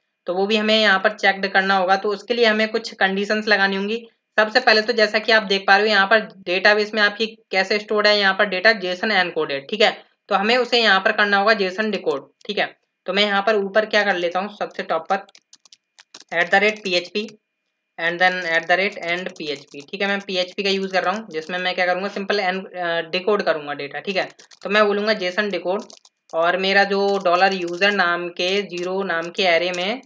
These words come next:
जो hobbies हैं उनको क्या कर दो, decode कर दो, ठीक है, कोई tension वाली बात नहीं है। इसको मैं एक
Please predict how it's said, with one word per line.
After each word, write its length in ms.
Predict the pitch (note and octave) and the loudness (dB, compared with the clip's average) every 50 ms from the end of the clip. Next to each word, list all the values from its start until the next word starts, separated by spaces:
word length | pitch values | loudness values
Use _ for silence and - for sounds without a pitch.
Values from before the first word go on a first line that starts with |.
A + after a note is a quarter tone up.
| _ _ - | _ _ -6
जो 120 | F#3 F#3+ | -6 -6
hobbies 460 | F3+ - D#3+ D#3 D#3+ F3+ G#3+ A3 G3 F#3+ | -2 0 0 0 2 2 0 0 0 0
हैं 200 | F3+ F#3 A3 - - _ _ _ - - _ _ _ | 0 0 -2 -4 -10 _ _ _ -20 -20 _ _ _
उनको 200 | G3 G3 F#3+ A#3 G#3 | -8 -6 -4 -4 0
क्या 140 | A3+ G#3+ G#3 | 2 2 2
कर 120 | G#3+ G#3 | 2 0
दो, 120 | G#3 A#3 A3+ | 0 0 -2
decode 360 | G3+ F#3 - - F3+ F3+ F3 - | -2 -4 -4 -2 -2 -2 -2 -2
कर 120 | D3+ C3 | -6 -6
दो, 140 | - C#3 C#3 | -6 -10 -14
ठीक 200 | C#3 - G#3 F#3+ | -8 -6 -4 -2
है, 80 | G#3 G3+ | -2 -2
कोई 180 | G3+ - G3+ F#3+ | -2 -4 -8 -2
tension 340 | G3+ G3 G3 G3 - G3 F#3+ | -2 -2 -2 -2 -4 -2 0
वाली 200 | F#3+ F#3 F#3+ F#3 | 0 0 0 2
बात 220 | F#3+ F#3 F3+ F#3+ | 2 2 2 0
नहीं 120 | F#3 G3 | -4 -4
है। 60 | G#3 G#3 | -4 -4
इसको 200 | G3+ G#3 - G3+ | -6 -6 -8 -6
मैं 140 | G3 G3 F#3+ F#3+ F#3+ | -4 -2 -2 -2 -2
एक 220 | F#3+ F#3 F3+ - | -4 -4 -6 -4